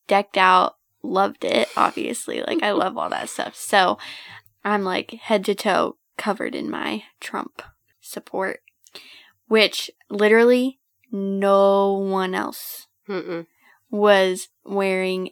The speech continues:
Speaker 1: anything at all political, even if it was, like, for the other side or anything. Like, nothing political whatsoever. And this kind of shocked me because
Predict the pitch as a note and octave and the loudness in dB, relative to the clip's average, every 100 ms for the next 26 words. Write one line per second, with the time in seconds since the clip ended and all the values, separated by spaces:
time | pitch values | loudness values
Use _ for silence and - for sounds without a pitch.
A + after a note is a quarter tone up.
0 | _ G3 G3+ A3 A3+ G#3+ G#3+ G#3+ G#3+ _ | _ -2 -2 -2 -2 -2 -2 -4 -6 _
1 | G3 - G3+ G#3+ G#3+ F#3 F#3 F3 - F#3 | 0 6 8 8 6 -2 0 -2 -4 -2
2 | F#3+ - F#3+ F#3 F#3+ - F#3+ - - _ | -2 -4 -4 -4 -6 -6 -8 -6 -8 _
3 | - - B3 - - D4+ _ _ - G3 | -12 -10 -8 -8 -10 -10 _ _ -8 -6
4 | - - - - - - - - - G1+ | -6 -4 -2 -2 -4 -8 -10 -10 -10 -10
5 | - - - - G3 G3 F#3+ G3 G#3+ G#3+ | -8 -8 -8 -8 -6 0 0 2 -2 -2
6 | A3+ G3 F#3+ G3 G3 F#3+ F#3+ - F#3+ F#3 | 0 0 0 -2 -2 -2 -4 -2 -2 -2
7 | F#3 F#3+ - - - - - _ _ - | -2 -4 -6 -18 -18 -20 -20 _ _ 0
8 | A3+ A3+ - - C#4+ D#4+ F#4+ G4 C#4 - | 2 2 0 0 0 0 0 0 0 2
9 | - G3 - G3 F#3 F#3 G#3+ G#3 G3 A#3+ | 4 4 2 -8 -6 -4 2 2 2 -10